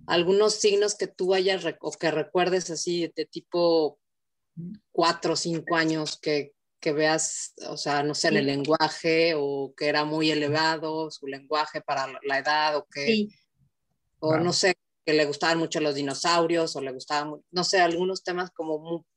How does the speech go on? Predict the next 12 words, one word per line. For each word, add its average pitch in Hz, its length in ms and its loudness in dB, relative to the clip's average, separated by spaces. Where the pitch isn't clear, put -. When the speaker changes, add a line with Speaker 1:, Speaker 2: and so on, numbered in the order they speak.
Speaker 1:
que 170 120 2
pudieran 214 460 4
los 202 140 2
papás 196 440 -2
antes 196 340 -4
de 165 100 -6
primaria 175 680 0
poder 160 340 -6
revisar. 151 580 -2
Speaker 2:
Sí, 269 220 2
fíjate 294 440 2
que 202 360 0